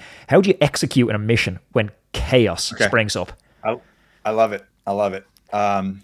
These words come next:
Speaker 2: so first of all, this is something that we tell our, our one-on-one clients. Um, one of the first conversations that we have is, is we go, "Okay, tell me your top four priorities in life."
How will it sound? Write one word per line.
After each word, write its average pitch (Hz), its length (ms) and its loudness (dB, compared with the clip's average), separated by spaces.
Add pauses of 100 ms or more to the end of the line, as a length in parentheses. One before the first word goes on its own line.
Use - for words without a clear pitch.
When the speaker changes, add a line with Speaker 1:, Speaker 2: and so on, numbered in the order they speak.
(100)
Speaker 2:
so 120 220 -6
first 160 340 0
of 110 100 -6
all, 92 300 -2 (180)
this 117 220 -6
is 110 80 -14
something 127 240 -8
that 110 120 -4
we 104 100 -8
tell 107 280 -2
our, 98 360 -2
our 95 160 -4
one-on-one 98 500 -6
clients. 90 540 -12 (500)
Um, 95 380 -8
one 120 80 -4
of 113 60 -8
the 104 80 -8
first 135 320 -4
conversations 110 640 -6
that 98 100 -10
we 95 100 -8
have 90 340 -4
is, 87 380 -14
is 90 160 -14
we 95 100 -12
go, 90 160 -6
"Okay, 95 380 -4
tell 120 220 -8
me 151 100 -8
your 135 120 -4
top - 380 -6
four 101 240 -6
priorities 90 580 -6
in 87 80 -16
life." 85 360 -14